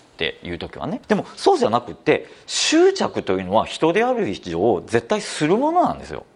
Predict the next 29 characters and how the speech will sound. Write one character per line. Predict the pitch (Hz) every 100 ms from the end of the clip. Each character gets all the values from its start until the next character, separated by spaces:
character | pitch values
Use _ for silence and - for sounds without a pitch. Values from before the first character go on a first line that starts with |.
| _ -
こ | 196
れ |
は | 226 220 208
す | -
ご | 185
く | - 190
重 | 180 208
要 | 98
な | 101
こ | 98
と | 104
な | 90 82
の | 82
で | 85
覚 | 85 87
え |
て | 82
お | 78
い | 76
て | -
く | 80
だ | 73
さ | 71 80
い。 | - _ _ _ 147
で | 147 247
も | 117
で |
す | 87
ね、 | 139